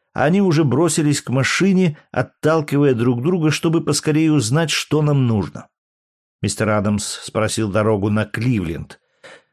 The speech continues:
Они заговорили вместе. Некоторое время ничего нельзя было понять, но один из них, в конце концов, захватил инициативу в свои руки,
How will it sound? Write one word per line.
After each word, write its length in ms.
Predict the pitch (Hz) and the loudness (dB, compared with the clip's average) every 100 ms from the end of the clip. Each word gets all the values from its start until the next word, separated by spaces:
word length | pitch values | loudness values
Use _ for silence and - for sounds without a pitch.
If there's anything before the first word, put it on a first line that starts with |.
| - | -6
Они 220 | - 277 | -2 0
заговорили 540 | 247 196 190 196 180 | 2 2 2 2 2
вместе. 560 | 151 113 87 - - - - _ _ _ _ _ | 2 2 0 -6 -12 -16 -20 _ _ _ _ _
Некоторое 420 | - 143 143 135 | -2 -2 0 2
время 560 | 127 135 139 135 123 - | 2 4 4 2 0 -2
ничего 600 | - 120 131 123 123 120 110 | -4 -2 0 2 2 2 0
нельзя 400 | 120 110 110 113 | 0 0 0 2
было 180 | 117 | 0
понять, 520 | 107 117 147 123 - - - - - - | 0 0 0 -2 -4 -14 -20 -20 -12 -2
но 100 | 240 | 0
один 280 | 190 214 | 2 2
из 140 | 190 151 | 2 2
них, 200 | 175 - | 2 0
в 20 | |
конце 320 | 151 147 160 | 0 0 0
концов, 580 | 151 135 - 165 180 - - | 0 0 0 0 -2 -4 -4
захватил 720 | 131 147 127 135 - 151 143 | -2 0 -2 -2 0 0 0
инициативу 840 | 147 135 110 123 107 120 131 113 | 0 2 2 0 0 2 2 2
в 80 | 101 | 0
свои 220 | - 95 | 0 0
руки, 420 | 90 185 233 214 | 2 0 0 -2